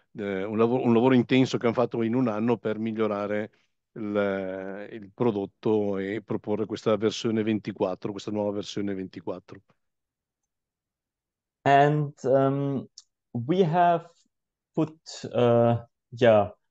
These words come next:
Speaker 2: a lot of effort into, um, fulfilling a lot of, uh, uh, uh, the long list of smaller wishes, uh, that, uh,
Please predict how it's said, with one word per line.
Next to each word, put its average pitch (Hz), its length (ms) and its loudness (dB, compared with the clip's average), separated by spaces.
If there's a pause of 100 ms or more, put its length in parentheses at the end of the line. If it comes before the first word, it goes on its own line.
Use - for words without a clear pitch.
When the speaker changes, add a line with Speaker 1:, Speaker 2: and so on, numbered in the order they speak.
(140)
Speaker 2:
a 127 60 2
lot 170 200 6
of - 220 0
effort 107 640 0
into, 107 840 -2 (380)
um, 104 800 -2 (580)
fulfilling 127 920 2
a 113 80 0
lot 113 280 2
of, 107 140 0 (160)
uh, 98 500 -2
uh, 95 240 -4 (220)
uh, 76 120 -6 (380)
the 127 100 2
long 135 280 6
list 135 360 2
of - 100 -6
smaller 127 720 6
wishes, 92 800 -2
uh, 90 320 4 (420)
that, 98 400 2
uh, 92 300 6